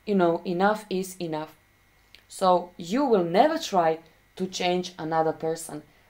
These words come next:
but by all means, you will change yourself until the rest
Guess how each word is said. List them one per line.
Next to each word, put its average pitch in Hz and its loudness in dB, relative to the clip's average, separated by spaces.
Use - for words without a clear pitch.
but 202 6
by 180 4
all 349 12
means, 202 4
you 165 -2
will 165 2
change 240 -2
yourself 180 0
until 165 -4
the 151 -4
rest 185 0